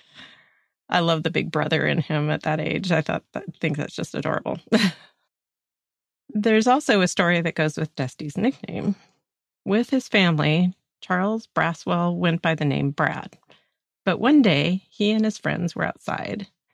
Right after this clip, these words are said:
There was a loud bang of some sort out in the yard, I guess. His mother told his sister to go see what it was.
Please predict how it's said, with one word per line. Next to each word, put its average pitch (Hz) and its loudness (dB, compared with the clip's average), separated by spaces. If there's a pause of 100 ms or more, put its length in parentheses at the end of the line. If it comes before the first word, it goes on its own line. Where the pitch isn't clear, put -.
(200)
There 180 2
was 175 2
a 180 0
loud 185 2
bang 151 2
of - -8
some - 0
sort - -4 (340)
out - -2
in 156 0
the 147 0 (120)
yard, 147 -2
I 143 -2
guess. - -4 (960)
His 208 4
mother 196 6
told 180 2
his 165 -2
sister 170 0
to - -4
go 165 0
see 139 -2
what 143 0
it - -8
was. - -2